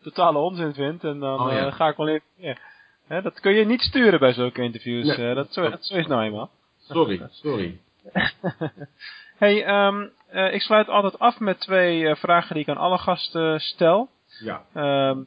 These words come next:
Speaker 1: eh, een van de leuke voordelen die ik daarbij heb uiteindelijk is dat zoals de volgende aflevering, dan krijg je een compilatie van allerlei gouden online marketing tips
Speaker 2: Mhm.
Speaker 1: van alle gasten tot nu toe. Nou, dat, daar, daar zit jij dan als laatste in straks, want je bent de laatste gast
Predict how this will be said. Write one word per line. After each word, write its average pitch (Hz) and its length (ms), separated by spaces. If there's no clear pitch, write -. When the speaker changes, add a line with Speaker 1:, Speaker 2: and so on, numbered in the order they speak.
Speaker 1:
eh, 135 240
een 156 140
van 143 140
de 139 100
leuke 147 360
voordelen 147 520
die 139 180
ik 131 100
daarbij 131 480
heb 143 200
uiteindelijk 135 500
is 143 160
dat 135 160
zoals 135 280
de 127 80
volgende 160 400
aflevering, 131 600
dan 127 80
krijg 131 200
je 143 60
een 127 140
compilatie 143 760
van 135 140
allerlei 123 320
gouden 131 320
online 120 260
marketing 135 440
tips - 360
Speaker 2:
Mhm. 95 100
Speaker 1:
van 135 120
alle 131 160
gasten 135 280
tot 135 160
nu 131 100
toe. 180 220
Nou, 131 140
dat, 101 180
daar, 117 140
daar 120 100
zit 131 140
jij 131 140
dan 123 140
als 123 140
laatste 143 400
in 170 160
straks, 165 380
want 131 200
je 131 80
bent 123 140
de 123 60
laatste 123 300
gast - 340